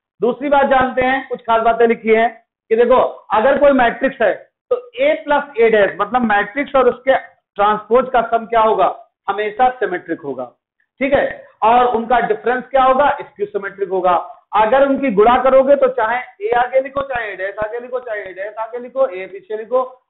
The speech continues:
ये symmetric ही होंगे। और ये खास बातें हैं जो थो-, याद करनी चाहिए। इसका फायदा क्या है अभी मैं बता रहा हूं, पहले आप ये सुनिए।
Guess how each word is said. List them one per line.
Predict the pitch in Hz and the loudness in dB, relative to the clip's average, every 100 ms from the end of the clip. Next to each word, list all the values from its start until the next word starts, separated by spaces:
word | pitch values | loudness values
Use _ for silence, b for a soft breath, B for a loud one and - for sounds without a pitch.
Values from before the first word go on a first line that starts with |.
| 196 | -4
ये | 233 | -2
symmetric | 233 185 175 185 180 | 0 -2 -2 -2 -2
ही | 226 254 | 0 2
होंगे। | 170 147 139 135 _ _ _ _ _ | 2 0 -4 -8 _ _ _ _ _
और | 185 190 196 196 196 | 2 4 4 0 2
ये | 294 294 - | 4 6 4
खास | 214 247 226 | 0 0 2
बातें | 254 269 | 2 4
हैं | 269 277 | 2 4
जो | 269 | 2
थो-, | 269 214 214 - | 2 -4 -4 -2
याद | 202 220 - | 0 0 0
करनी | 190 180 | -4 -6
चाहिए। | 170 156 151 139 - _ 214 | -8 -8 -8 -12 -14 _ -6
इसका | 208 285 | 0 0
फायदा | - 214 220 269 | 2 2 2 2
क्या | 285 285 | 2 0
है | - | 0
अभी | 202 254 | -2 -2
मैं | 233 | -4
बता | 185 175 | -4 -6
रहा | 147 | -8
हूं, | 151 | -14
पहले | - 220 | -10 -2
आप | 254 254 214 | -2 -2 -2
ये | |
सुनिए। | 220 175 160 | -4 -4 -18